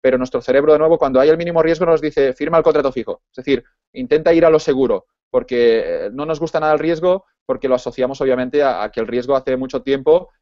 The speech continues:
es que se te podía comer un tigre y esto, obviamente, supongo que la gente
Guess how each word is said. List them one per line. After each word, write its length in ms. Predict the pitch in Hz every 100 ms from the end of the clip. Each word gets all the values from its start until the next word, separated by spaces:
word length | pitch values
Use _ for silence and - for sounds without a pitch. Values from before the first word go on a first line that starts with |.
| -
es 160 | 117
que 80 | -
se 100 | -
te 80 | 123
podía 240 | - 120
comer 300 | 120 123 123
un 100 | 120
tigre 300 | 117 131 147
y 80 | 135
esto, 400 | 113 - 123 123 -
obviamente, 340 | 104 104 101
supongo 260 | - 104 117
que 60 |
la 100 | 110
gente 400 | - 107 113 117